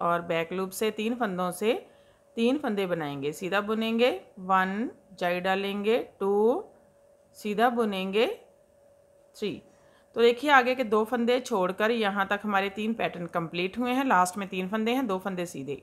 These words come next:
एक, दो, as it is सीधा बना लेंगे। तीसरी रो कंप्लीट हो गई है।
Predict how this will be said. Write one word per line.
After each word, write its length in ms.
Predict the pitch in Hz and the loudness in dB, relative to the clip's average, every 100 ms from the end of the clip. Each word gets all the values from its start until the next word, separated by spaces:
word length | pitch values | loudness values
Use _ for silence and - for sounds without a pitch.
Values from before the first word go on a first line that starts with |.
| - | -6
एक, 480 | 165 175 190 262 - _ _ _ _ _ _ - | -4 0 0 -2 -6 _ _ _ _ _ _ -10
दो, 720 | 170 185 185 196 254 - - - | -2 2 2 2 0 -2 -12 -4
as 220 | 175 170 | -2 -2
it 100 | - | -2
is 120 | 233 | -2
सीधा 320 | 339 190 151 | -2 -4 -4
बना 220 | 143 139 127 | -6 -8 -10
लेंगे। 280 | 127 131 | -10 -10
तीसरी 420 | 135 196 196 254 240 | -8 -6 -4 -2 2
रो 160 | 185 | 0
कंप्लीट 560 | 175 175 170 190 220 240 | 2 -2 -2 -4 -4 -2
हो 160 | 240 | 0
गई 240 | 233 240 254 | 2 0 0
है। 300 | 269 415 | -2 -4